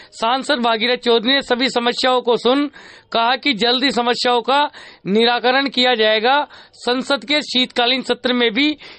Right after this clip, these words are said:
किशनगढ़ एयरपोर्ट की समस्याओं को लेकर मुद्दा उठाया जाएगा। सांसद भागीरथ चौधरी ने एयरपोर्ट डायरेक्टर बीएल मीणा को आश्वस्त किया कि उड़ानों का जल्द ही संचालन हो सके, इसके लिए वह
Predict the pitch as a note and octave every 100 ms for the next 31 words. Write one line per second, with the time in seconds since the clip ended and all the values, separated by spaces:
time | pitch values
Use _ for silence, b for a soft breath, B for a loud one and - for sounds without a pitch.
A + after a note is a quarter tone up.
0 | B - A#3 C4+ C4+ C#4 C#4+ A3 A3+ G#3
1 | C4 A#3+ C#4 C#4+ A#3 A#3+ - C4 B3+ B3+
2 | A#3 G#3+ B3+ C#4 - B B - G#3+ F3+
3 | C4 B3 A3+ B3 A3+ A3 G#3+ C4 - A#3
4 | A#3+ C4+ C#4 C4+ B B B _ C#3 F#3+
5 | G#3+ A#3+ B3+ B3+ A#3+ A3+ B3+ A#3+ C4 D#4
6 | - - - G3+ A#3 - C4 A3+ A#3 A3+
7 | A3+ C4+ A3+ A3+ A#3+ A#3 A3+ A#3 A#3 A#3+
8 | A3+ A#3+ C4 - A#3 A3+ G#3+ C#4 C#4+ -
9 | B B - A3+ A#3+ B3 C4 C#4+ A3+ A#3+
10 | A#3+ C#4 D4+ D4+ B B - A#3+ B3 B3+
11 | C4 C4+ A3+ B3 B3 A3+ C#4+ A#3 C4 B3
12 | A#3+ A#3+ B3 D4